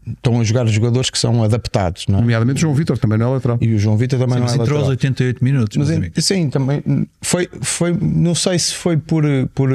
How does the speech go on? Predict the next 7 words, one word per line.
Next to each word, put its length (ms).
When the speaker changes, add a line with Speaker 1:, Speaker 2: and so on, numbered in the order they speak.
Speaker 1:
Morato 420
estar 240
cansado 840
ou 160
para, 240
para, 360
eh, 460